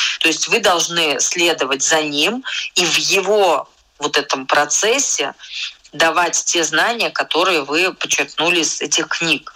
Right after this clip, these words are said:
Все нужно подстраивать под те обстоятельства, под тот характер,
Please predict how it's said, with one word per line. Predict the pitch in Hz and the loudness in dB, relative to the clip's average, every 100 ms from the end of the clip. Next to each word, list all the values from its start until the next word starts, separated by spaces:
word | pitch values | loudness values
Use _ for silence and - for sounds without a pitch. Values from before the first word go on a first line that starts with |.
| - | -4
Все | - 190 | 0 2
нужно | 202 190 156 | 2 0 -2
подстраивать | - 156 - - 170 185 151 147 - | 0 0 0 2 2 2 -2 -4 -2
под | 151 | -2
те | - 156 | 2 0
обстоятельства, | 147 - 151 165 220 196 - - 147 | 0 0 2 2 2 -2 -2 0 -2
под | - 147 | 0 -2
тот | - 156 | 0 0
характер, | 160 139 139 175 - - 139 | 2 2 2 0 -2 -2 -4